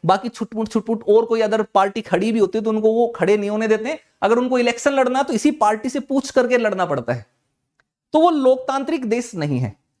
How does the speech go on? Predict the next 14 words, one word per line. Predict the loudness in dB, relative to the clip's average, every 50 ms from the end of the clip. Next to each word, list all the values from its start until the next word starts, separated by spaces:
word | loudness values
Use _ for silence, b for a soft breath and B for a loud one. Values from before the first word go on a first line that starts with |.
| _ _ _ _ _ -4
भारत | -2 2 2 2 2 2 0 -2
एक | -6 -4 -2
लोकतंत्र | 0 0 0 0 0 -2 -2 0 2 0
है, | 0 0
इसमें | 0 -2 -4 -4 -2
अलग-अलग | 0 2 2 2 2 0 0 -4 -4 -4 -2
धर्म, | -2 -2 0 0 0
जाति, | 0 0 0 0 -2 -8 -8
भाषा, | -6 -4 -6 -2 0 0 0
क्षेत्र | 0 0 -4 -4 -2 -2 -2
के | -2 0
लोग | 2 2 0 0
रहते | 0 -2 -2 -2 -4
हैं, | -6 -6 -8